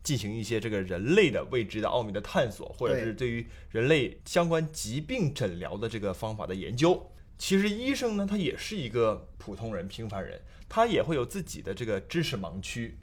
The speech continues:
Speaker 2: 对。
Speaker 1: 同时呢，在咱们中国的这个目前的现状下，咱们基层医生很多人的这个生存情况其实也是不是那么乐观的。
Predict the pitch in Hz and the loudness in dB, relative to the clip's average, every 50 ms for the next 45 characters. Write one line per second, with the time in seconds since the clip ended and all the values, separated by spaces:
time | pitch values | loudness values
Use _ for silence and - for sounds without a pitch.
0 | - - 131 127 120 - - - - 135 180 214 208 - 117 110 110 110 110 - | -8 -6 -4 -4 -4 -6 -10 -4 0 2 2 2 2 0 0 -2 -2 -2 -4 -6
1 | - - - - - - - - - 160 139 120 98 - 101 113 127 131 131 - | -12 -18 -18 -18 -20 -20 -10 2 6 8 8 8 6 2 0 0 0 -2 0 0
2 | 196 226 262 254 190 123 98 95 95 92 107 101 101 110 120 113 101 110 92 98 | 0 0 0 0 0 0 0 0 -2 -4 -4 -4 -4 -4 -4 -6 -6 -6 -6 -6
3 | 98 - - - 185 127 107 113 95 90 87 - 87 - - - 117 120 123 123 | -6 -4 -2 0 0 0 0 -2 -4 -4 -6 -8 -10 -8 -4 -2 -2 0 0 -2
4 | - 180 180 - 123 113 107 117 117 113 113 120 113 110 - 87 - - 107 107 | 0 -2 -2 -2 -2 -4 -6 -6 -6 -6 -6 -6 -8 -6 -8 -8 -4 -2 0 2
5 | 98 95 98 95 98 104 98 87 78 - - - 135 123 - 113 101 95 - 90 | 2 2 0 -2 -2 -2 -4 -4 -4 -4 -4 -4 -4 -2 -2 -4 -6 -6 -8 -8
6 | 87 101 98 92 - 101 104 104 - - - - 87 - - - - 95 104 120 | -6 -6 -6 -4 -6 -6 -6 -6 -8 -8 -10 -12 -12 -14 -16 -16 -12 -8 -6 -2
7 | 151 196 220 170 107 98 98 82 76 - - - - - - - | -2 0 0 0 -2 -2 -4 -6 -8 -10 -10 -12 -12 -12 -14 -14